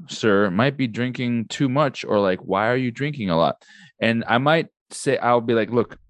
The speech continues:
I agree. I, I see, I see what you're trying to do here.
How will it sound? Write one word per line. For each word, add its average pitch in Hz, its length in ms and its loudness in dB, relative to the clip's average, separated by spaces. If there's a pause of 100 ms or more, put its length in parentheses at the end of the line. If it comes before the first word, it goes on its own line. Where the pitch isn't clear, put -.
(120)
I 113 100 2
agree. 120 440 -2
I, 85 160 -4
I 104 140 -2
see, 120 440 -4
I 101 100 -4
see 110 180 0
what 107 140 4
you're - 60 -6
trying 95 320 -2
to 104 80 0
do 92 60 2
here. 107 260 0